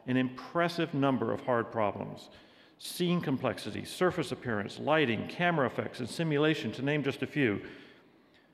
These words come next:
We've written a lot of great papers and produced a lot of great professors in leading universities. Our conference is larger than that of our parent organization.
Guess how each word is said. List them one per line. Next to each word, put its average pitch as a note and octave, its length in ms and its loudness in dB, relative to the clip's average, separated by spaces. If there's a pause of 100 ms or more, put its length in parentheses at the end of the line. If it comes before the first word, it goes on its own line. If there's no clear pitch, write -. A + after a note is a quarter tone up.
(160)
We've D3 200 2
written E3 200 4
a C#3 100 4
lot D#3 460 4
of C3 160 -2
great D3+ 300 2
papers D3 440 0 (480)
and B2+ 100 -2
produced D#3+ 340 2
a - 60 0
lot D3 480 4
of C#3+ 160 -4
great D3 280 4
professors D3+ 600 0 (420)
in C3+ 360 2 (200)
leading D#3 360 4
universities. C#3+ 840 0 (1160)
Our C#3 120 -2
conference D3 580 -2
is B2 140 -6
larger D3 340 4
than C3+ 120 0
that C3 140 4
of C3+ 120 2
our C#3+ 80 2
parent F3 360 2
organization. A2 720 0